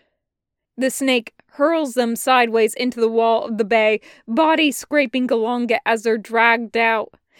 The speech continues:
There's a pop and a stab of pain in his ears, and after that, everything's muffled. Debris flies by, leftover scrap and discarded tools turning into a metal hailstorm,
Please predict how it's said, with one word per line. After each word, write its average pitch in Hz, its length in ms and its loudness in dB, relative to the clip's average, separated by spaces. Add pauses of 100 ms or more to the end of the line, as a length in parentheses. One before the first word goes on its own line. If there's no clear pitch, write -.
(220)
There's 277 240 2
a 311 80 0
pop 269 400 2
and 247 100 -4
a 254 60 -2
stab 254 400 0
of 247 160 -6
pain 247 320 -4
in 220 140 -6
his 220 180 -8
ears, 214 400 -4 (260)
and 247 160 -2
after 285 320 -2
that, 247 340 0 (220)
everything's 220 640 -2
muffled. 220 560 -6 (560)
Debris 269 400 0
flies 214 580 -2
by, 214 440 0 (160)
leftover 320 560 0
scrap 262 420 2
and 240 140 -2
discarded 226 640 0
tools 233 460 -4 (160)
turning 339 340 -4
into 285 300 -4
a 247 60 0
metal 233 420 -2
hailstorm, 220 1000 -6